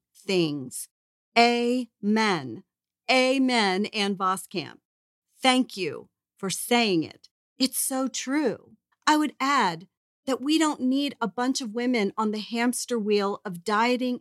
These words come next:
and body image and food and all of that nonsense. We need women who are mature, faithful women of God. If we're gonna put our brains toward resolving something in the new year,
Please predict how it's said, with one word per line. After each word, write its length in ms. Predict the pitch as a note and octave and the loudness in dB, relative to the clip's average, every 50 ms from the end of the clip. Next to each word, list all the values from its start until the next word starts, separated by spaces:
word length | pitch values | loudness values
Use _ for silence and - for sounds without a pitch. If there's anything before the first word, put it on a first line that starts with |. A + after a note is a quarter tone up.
| _ | _
and 180 | - G3+ G3 E3+ | -2 -2 -2 0
body 380 | _ G3+ G#3 A3+ A#3 B3+ B3 A3 | _ 0 2 2 0 0 -2 -2
image 380 | A3 A#3+ A#3+ A#3+ A3+ G3+ - _ | 0 0 0 0 0 -4 -6 _
and 260 | - F#3+ F#3 F3+ E3+ _ _ _ - | -6 -6 -6 -6 -6 _ _ _ 0
food 400 | B3+ B3+ B3 B3 B3 A#3+ A3 - | 2 4 4 4 2 0 -2 -2
and 160 | - G#3 G3 - _ | -2 -2 -2 0 _
all 220 | A3+ A#3+ B3 B3 | 2 4 4 2
of 80 | B3+ A#3 | 0 -2
that 180 | A3 A3 F#3+ - | -2 -2 -2 -2
nonsense. 800 | G#3 G#3 G#3+ A#3 B3 A#3 - - E3+ E3 - _ - - - _ _ _ _ _ _ _ _ | -2 0 0 0 0 -2 -2 -8 -8 -8 -10 _ -16 -18 -18 _ _ _ _ _ _ _ _
We 200 | - A3 C#4 D4+ | -2 2 6 6
need 300 | D4 D#4 D#4 D4 B3 G3+ | 8 6 6 2 -2 -4
women 520 | G#3+ B3 B3 B3+ B3+ A#3 G3 F3 F3+ G3+ _ _ - | -2 -2 0 2 2 4 2 2 0 -4 _ _ -4
who 100 | A3+ G3+ | -2 0
are 160 | - A3+ A3 | 0 2 2
mature, 960 | G#3+ G#3+ G3+ _ - - - - - C4+ C#4 C4+ A#3+ G3 D#3 A2 - - _ _ _ | 0 -2 -2 _ -4 -4 -4 -2 -2 -2 2 4 4 4 2 0 -6 -10 _ _ _
faithful 600 | _ _ C4+ C#4 C#4 C#4 C4 - - A3 F#3+ F3+ | _ _ 2 2 2 0 -4 -6 -4 -2 -2 0
women 280 | F3 G3+ G3 G3+ G3 G3 | 0 0 0 0 0 -2
of 140 | F#3+ F3+ | -4 -6
God. 400 | E3+ - E3+ E3 D#3 D3+ D3 - - _ _ _ _ _ _ _ | -6 -2 -2 -2 -2 -2 -6 -10 -20 _ _ _ _ _ _ _
If 160 | - A3+ A3 - | 2 2 2 4
we're 220 | A3+ B3 C4+ D4+ | 0 0 0 2
gonna 240 | D4 F4 E4+ F4+ F4 | 4 4 4 4 4
put 380 | - _ - A3+ G#3 G3+ G#3 _ - | 0 _ -6 -4 -4 -4 -4 _ -2
our 120 | G3+ G3 | -2 -2
brains 580 | F3+ E3+ - F#3+ G3 F#3+ F3+ F3 F3 E3+ - - | -2 -6 -8 -6 -2 0 0 0 0 0 -4 -6
toward 380 | - G#3+ F#3 G3 G3 F#3 F3+ | -6 -2 0 0 0 0 -2
resolving 800 | G3 G3 F3 D#3+ D#3+ - G3+ G3+ A3 A#3+ A#3 A3+ A3 F3 E3+ F3+ | -4 -6 -6 -6 -2 0 2 4 4 4 2 0 -2 -2 -2 -4
something 680 | - - - - A3 G#3 A3+ A3+ A3+ - G#3+ G#3 G#3 _ | -6 -12 -8 -2 0 0 0 0 -2 -4 -4 -4 -6 _
in 120 | - G#3 G3 | -2 -2 0
the 80 | F#3+ | 0
new 200 | G3 F#3+ F#3+ F#3 | 0 -2 -2 -4
year, 500 | F#3 E3+ F3 F3+ F3 E3+ D#3 - - - | -4 -2 -2 -2 0 0 -2 -6 -10 -16